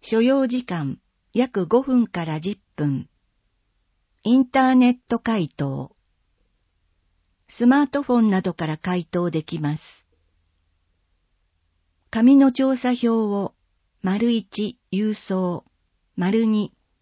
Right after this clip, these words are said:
調査員に提出。でも回答できます。問い合わせ、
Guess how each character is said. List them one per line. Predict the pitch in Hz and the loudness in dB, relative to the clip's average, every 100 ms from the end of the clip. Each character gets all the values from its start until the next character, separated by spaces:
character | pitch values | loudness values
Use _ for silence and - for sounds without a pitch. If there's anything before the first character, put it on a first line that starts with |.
| _ | _
調 | - 254 269 | -2 0 0
査 | 262 269 | -2 -2
員 | 240 180 | 0 -2
に | 160 | -4
提 | 151 175 170 | -4 -4 -4
出。 | 165 - - 165 - _ _ _ _ _ _ _ | -6 -12 -8 -8 -10 _ _ _ _ _ _ _
で | 233 226 | -4 -4
も | 170 - | -4 -8
回 | 190 190 | -6 -6
答 | 190 185 180 | -4 -4 -2
で | 165 | -4
き | 160 170 | -6 -6
ま | 156 160 | -6 -8
す。 | - - _ _ _ _ _ _ _ _ _ _ _ _ _ _ - | -12 -20 _ _ _ _ _ _ _ _ _ _ _ _ _ _ -4
問 | 226 233 | 0 0
い | 220 | 0
合 | |
わ | 202 208 | -4 -6
せ、 | - 180 | -4 -6